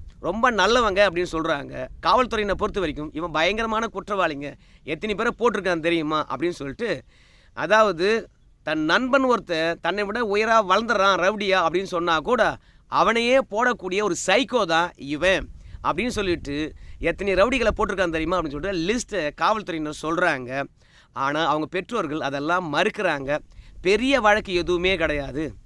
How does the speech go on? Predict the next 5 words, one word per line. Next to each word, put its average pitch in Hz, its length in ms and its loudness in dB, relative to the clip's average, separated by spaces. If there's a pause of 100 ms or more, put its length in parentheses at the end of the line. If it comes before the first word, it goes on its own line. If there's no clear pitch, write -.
(440)
வட 202 240 2
சென்னையில 160 600 0
எங்கேயாவது 214 680 4
பிரச்சனை 214 480 0
ஏற்பட்டா 175 560 2